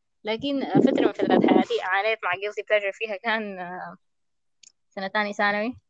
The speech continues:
كان الفترة ديك، آه، أنا كنت بحضر أفلام بتاعت يعني خواجات وكده وبرايب، والمدرسة كلها بتحضر أفلام هندية، أما ما كان عندي زول يتونس معاه في الحاجات دي. فقام بعد ذاك يعني جاتنا بنت اشتغلت معانا،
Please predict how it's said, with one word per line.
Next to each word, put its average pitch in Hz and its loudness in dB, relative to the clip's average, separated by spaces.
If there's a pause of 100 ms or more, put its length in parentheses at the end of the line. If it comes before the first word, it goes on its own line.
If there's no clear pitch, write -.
(840)
كان 262 4
الفترة 226 2
ديك، 233 -4 (200)
آه، 196 2
أنا 226 0
كنت 302 -2
بحضر 294 2
أفلام 233 2
بتاعت 190 -2 (180)
يعني - -6
خواجات 196 2
وكده 220 -4
وبرايب، 196 2 (680)
والمدرسة 277 -2
كلها 285 2
بتحضر 233 2
أفلام 208 -2
هندية، 180 0 (100)
أما 269 0
ما 370 0
كان 392 2
عندي 285 2
زول 233 4
يتونس 214 -4
معاه 190 4
في 196 -4
الحاجات 180 0
دي. - -14 (1200)
فقام 208 2
بعد 202 6
ذاك 254 4
يعني 185 -2
جاتنا 214 2 (260)
بنت 214 -4 (120)
اشتغلت 208 -2
معانا، 202 2